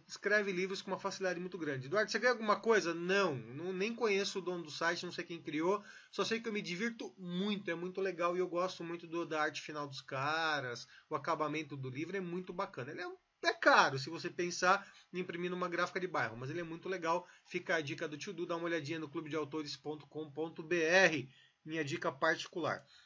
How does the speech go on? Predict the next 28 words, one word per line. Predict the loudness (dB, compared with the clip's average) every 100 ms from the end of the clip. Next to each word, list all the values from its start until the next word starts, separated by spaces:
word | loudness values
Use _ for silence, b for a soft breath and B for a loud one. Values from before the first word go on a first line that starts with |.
| b
E | 0
agora | 4 4
vamos | 4 0
voltar | 2 4 4
pra | 2
nossa | 0 0
máquina | 2 0 0
virtual. | -2 4 6 6 4 -2
Opa, | 2 2 2 -2 -2 -6 b b b
setenta | -4 0 0 2 -2 4
e |
oito | 2 2
por | -6 -4
cento. | 0 0 0 -10 -16 -20 _
Vocês | -6 -2
viram | -2 -2
que |
demora, | -2 -2 0 -2 -2
né, | -4
gente? | -4 -6
Eu | -8
tô |
batendo | -6 -6 -6
um | -2
papo | -2 -2
com | -8
vocês | -8 -6 -6
aqui | -6 -6 -8